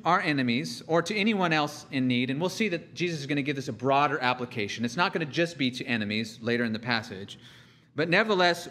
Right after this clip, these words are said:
when we give, we should not require them to pay us back. We, that's what he means when he says, "When,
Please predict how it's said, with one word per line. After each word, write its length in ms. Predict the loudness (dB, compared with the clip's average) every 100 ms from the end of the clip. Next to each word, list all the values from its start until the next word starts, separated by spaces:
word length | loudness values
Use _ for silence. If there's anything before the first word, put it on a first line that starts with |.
| -2
when 140 | 0
we 140 | 0 0
give, 560 | 2 4 4 0 -8 -18 -20 _ _ _ _ _ _
we 120 | -2 0
should 140 | 4
not 180 | 4 4
require 340 | 4 6 6
them 160 | 4 0
to 40 |
pay 220 | 2 2
us 140 | 2 2
back. 360 | 4 4 4 -2 -14 -20 _ _ _ 0
We, 320 | 2 2 -2 -20 -12 -4
that's 160 | -2
what 80 | 0
he 60 | 2
means 240 | 0 0
when 80 | 0
he 60 | 2
says, 340 | 2 0 -4 -18 -20 _
"When, 160 | -4